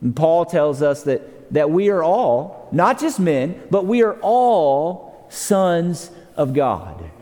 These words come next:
In Christ, all of these barriers that, that have been put up by different cultures and different people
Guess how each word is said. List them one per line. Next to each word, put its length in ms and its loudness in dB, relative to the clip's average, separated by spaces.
In 220 0
Christ, 320 0
all 560 4
of 80 2
these 220 -2
barriers 640 2
that, 160 0
that 160 0
have 60 -2
been 240 -2
put 180 0
up 220 0
by 100 2
different 340 -2
cultures 480 -2
and 120 -2
different 260 -2
people 420 -2